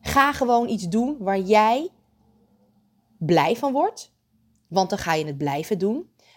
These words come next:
En waar je wel energie ver-, mee verbruikt. Dus breien is superleuk, snap ik. En schilderen of kleuren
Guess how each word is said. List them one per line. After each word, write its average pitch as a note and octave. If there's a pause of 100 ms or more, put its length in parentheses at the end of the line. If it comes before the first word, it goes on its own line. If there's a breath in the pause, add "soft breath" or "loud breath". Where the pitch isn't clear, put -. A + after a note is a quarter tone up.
(100)
En C4
waar F#3
je E3+
wel F#3+ (360)
energie B3+
ver-, B3
mee A#3+
verbruikt. - (320)
Dus F#3 (140)
breien F3
is -
superleuk, E3 (100)
snap A3+
ik. - (500 soft breath)
En F#3+
schilderen G#3
of -
kleuren A3+